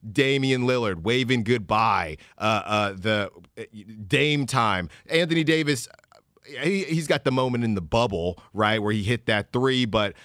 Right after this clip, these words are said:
uh, he, he really was just a guy that was, i-, is extremely talented, and I think at one point I would say with the Pelicans was a top three player. I th-, I don't know where Klay ever has been as far as top players in the league. At what point? I,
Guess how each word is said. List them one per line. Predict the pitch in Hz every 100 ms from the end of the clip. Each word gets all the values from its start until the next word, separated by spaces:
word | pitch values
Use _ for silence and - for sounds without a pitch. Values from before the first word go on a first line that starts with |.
| - -
uh, | 95 92
he, | 131 196
he | 175 214
really | 190 190 180 165
was | 143 123
just | 143 135 -
a | 123
guy | 123 120 117
that | 107 107 104
was, | 107 95 98 -
i-, | 110 135 120
is | 185 180 151 120
extremely | 117 - 147 143 127
talented, | 127 120 117 110 117 107
and | 98 90 - -
I | 98
think | 131 123
at | 107
one | 110 147
point | 151 120 110
I | 107
would | 107
say | 110
with | 107
the | 95
Pelicans | - 104 104 104 95
was | 98
a | 95
top | 113 98 -
three | 98
player. | - 104 104 120
I | 110
th-, | 95 110 - -
I | 104
don't | 101 120 120
know | 113 123 113 110 101 - -
where | 107 120 110
Klay | - 120 117 117 - _ -
ever | 120 113 117 107
has | 104 101
been | 85 - 123 127 113 101 98 - _ -
as | 110
far | - 120 113
as | 104 101
top | - 107 104
players | - 113 107 98
in | 110
the | 101
league. | 117 107
At | 98 90
what | 110 113
point? | - 110 143 -
I, | 95